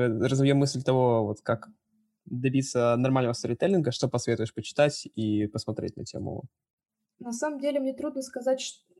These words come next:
Speaker 2: когда сторителлинг <laughs> не работает, потому что, мне кажется, он работает, э, почти всегда.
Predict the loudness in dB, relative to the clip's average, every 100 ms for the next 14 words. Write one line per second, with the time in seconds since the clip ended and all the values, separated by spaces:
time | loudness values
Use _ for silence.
0 | -10 -10 -4 -4 0 -2 0 -2 0 -2
1 | -4 -2 2 2 2 -2 -4 -8 -8 -6
2 | -6 -6 -6 -4 -4 -6 -6 -8 -6 -4
3 | -2 -2 -2 -6 -6 -12 -12 -8 -6 -6
4 | -6 -10 _ _ -14 -12 -12 -12 -12 -10
5 | -8 -8